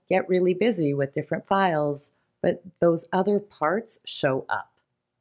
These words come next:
on some level. So we are, it, because if we aren't integrating all parts of ourselves, we, we will start to feel unwell. We won't feel fulfilled, satisfied. Our energy will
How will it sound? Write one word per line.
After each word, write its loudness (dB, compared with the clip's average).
on -8
some -4
level. -4
So -10
we 2
are, 0
it, -6
because -6
if -4
we -2
aren't -2
integrating -2
all 0
parts -6
of -20
ourselves, -2
we, 0
we -8
will -2
start -2
to -6
feel 2
unwell. 0
We -12
won't -6
feel 0
fulfilled, 0
satisfied. -2
Our -4
energy 0
will 2